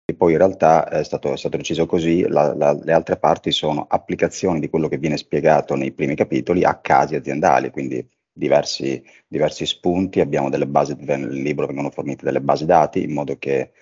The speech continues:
chi legge si possa, anzi è fortemente consigliato, seguire i passi che vengono fatti, perché in questa roba qui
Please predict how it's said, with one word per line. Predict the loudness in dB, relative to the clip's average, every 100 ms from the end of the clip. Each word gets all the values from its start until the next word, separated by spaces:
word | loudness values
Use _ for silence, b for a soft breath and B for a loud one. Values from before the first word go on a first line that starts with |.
| b _
chi | -6 -2
legge | 2 2 0 -2 -2
si | -4 -4
possa, | -4 -2 -2 -2
anzi | -2 -6 -6
è | -6
fortemente | -2 -2 0 -2 -2 -4 -6
consigliato, | -6 -4 0 2 2 0 -4 -6 _
seguire | -6 -4 0 2 2
i | 2
passi | 0 0 -4
che | -6
vengono | -4 -6 -2
fatti, | 0 0 -2 -8
perché | -6 -8
in | -8
questa | -8 -4
roba | -4 -4
qui | -4 -6